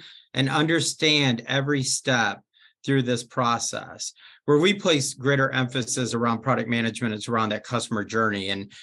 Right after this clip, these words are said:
it's paid off huge dividends of really accelerating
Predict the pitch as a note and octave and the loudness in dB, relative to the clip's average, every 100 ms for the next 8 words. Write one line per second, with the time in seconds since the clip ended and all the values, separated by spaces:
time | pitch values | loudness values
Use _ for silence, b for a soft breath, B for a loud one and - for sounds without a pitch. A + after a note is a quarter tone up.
0 | B B B2 - - D3 C#3 B2+ - - | B B -4 -4 -2 2 2 2 -2 -2
1 | F3+ E3 B2 A2+ A#2 B2+ A#2 G#2+ G2+ B2+ | 2 4 2 0 0 0 0 -2 -4 -4
2 | A#2 B2+ A#2+ A#2 A#2 - - C#3 C#3 C3 | 0 2 2 0 -4 -4 0 2 4 4
3 | A#2 G#2 G#2 | 2 2 -2